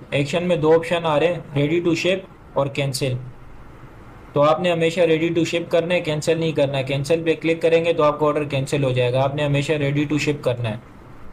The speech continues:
Ready to ship करने के बाद आपने save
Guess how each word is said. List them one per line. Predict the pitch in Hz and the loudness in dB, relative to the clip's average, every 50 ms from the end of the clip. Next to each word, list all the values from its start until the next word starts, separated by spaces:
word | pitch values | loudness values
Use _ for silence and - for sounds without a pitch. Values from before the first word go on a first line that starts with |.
| - - - - - - - - - - - - - - - - - - - 131 | -16 -16 -16 -16 -16 -16 -16 -18 -18 -18 -18 -18 -18 -18 -18 -18 -18 -10 -4 -2
Ready | 135 143 151 175 175 175 | 0 0 0 0 0 0
to | 175 165 - | 0 0 0
ship | 180 180 180 | -2 0 2
करने | 175 170 165 175 175 | 2 2 2 2 2
के | 165 175 | 4 4
बाद | 170 165 165 170 175 170 - - - - - - - - - - - - - - - - 143 | 6 6 6 6 4 2 -2 -14 -20 -20 -20 -20 -20 -20 -20 -20 -20 -20 -20 -20 -10 -6 -4
आपने | 147 156 151 170 170 | -2 -2 -2 -2 -4
save | 165 - 156 156 165 165 | -2 0 2 2 0 0